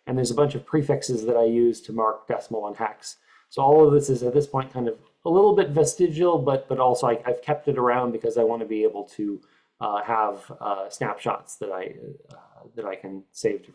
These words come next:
version control. Um, I've, uh, used the, uh, the color mapping, and I'll, I'll toggle the, the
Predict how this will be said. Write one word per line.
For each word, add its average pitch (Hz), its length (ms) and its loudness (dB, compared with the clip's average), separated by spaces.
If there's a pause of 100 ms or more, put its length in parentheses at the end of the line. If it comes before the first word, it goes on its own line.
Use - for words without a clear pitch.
version 90 220 -16
control. - 480 -16 (580)
Um, 139 460 0 (800)
I've, 151 500 2 (540)
uh, 135 400 -6 (100)
used 170 520 0
the, 160 480 -2
uh, 139 220 2
the 151 140 2
color 165 300 4
mapping, 160 360 2
and 131 80 0
I'll, 123 180 0
I'll 131 100 0
toggle 131 480 2
the, 117 280 0 (240)
the 113 320 -2